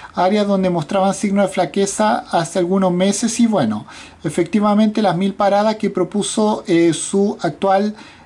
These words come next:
eh, team principal, o sea, Frédéric Vasseur, al momento de llegar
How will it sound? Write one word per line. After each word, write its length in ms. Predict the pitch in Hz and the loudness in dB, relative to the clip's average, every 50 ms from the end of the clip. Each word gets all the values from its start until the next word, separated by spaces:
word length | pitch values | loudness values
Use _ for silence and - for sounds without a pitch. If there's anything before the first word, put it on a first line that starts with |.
| _ _ | _ _
eh, 160 | - 165 165 165 | 0 2 2 2
team 220 | 160 - 190 180 | 2 0 -4 -2
principal, 580 | - 220 226 202 - - 180 165 180 185 185 190 | 0 0 0 0 0 0 -2 0 2 2 2 2
o 60 | 180 | 0
sea, 440 | 180 - - 196 190 190 196 190 180 | -4 -2 -2 0 2 4 4 2 2
Frédéric 600 | 185 - - 190 190 190 196 196 190 196 185 190 | 0 -4 -4 -2 0 2 2 2 0 -2 -2 -2
Vasseur, 420 | 185 151 - - 196 196 208 196 | -4 -4 -2 -4 -2 -2 -2 -2
al 120 | - 185 165 | -2 -2 -2
momento 440 | 170 175 170 190 196 190 - - 208 | 0 0 0 0 -2 0 -2 -2 0
de 160 | 208 196 185 | 0 -2 0
llegar 440 | 175 175 160 175 175 185 202 220 | 0 0 2 2 2 2 0 -2